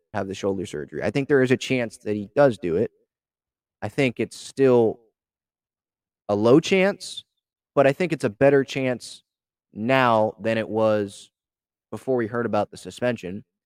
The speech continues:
because he's out for the year. We're not gonna see him till what, May next year? Late April, maybe? So, uh, it's a lot of time to recover, you know? So, you're not making an impact this year. Maybe go stabilize the shoulder,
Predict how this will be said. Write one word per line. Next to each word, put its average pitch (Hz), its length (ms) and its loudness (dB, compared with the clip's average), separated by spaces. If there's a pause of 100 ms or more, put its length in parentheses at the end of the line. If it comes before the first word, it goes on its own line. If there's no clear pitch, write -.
(960)
because 123 200 -2
he's 117 120 -2
out 160 140 4
for - 100 -10
the 98 100 -6
year. 135 280 -2 (100)
We're 117 80 -6
not 139 140 0
gonna 110 120 -8
see 135 160 -6
him 117 120 -4
till 107 200 -2
what, 110 200 0 (360)
May 104 320 -4
next 151 320 -6
year? 170 280 -4 (440)
Late 107 180 -2
April, 127 280 -4
maybe? 160 400 -6 (880)
So, 110 520 2
uh, 98 460 -4 (520)
it's - 100 -20
a 151 40 -4
lot 175 140 2
of 143 60 -6
time 151 280 -4
to 127 60 -4
recover, 113 480 -6 (240)
you 92 100 -14
know? 113 220 -6 (220)
So, 98 400 -4 (460)
you're 131 100 -6
not 160 140 0
making 156 240 -2
an 113 80 -6
impact 160 340 -6
this 165 220 -10
year. 180 240 -4 (1040)
Maybe 135 180 0
go 147 140 0
stabilize 143 680 0
the 101 100 -16
shoulder, 101 480 -4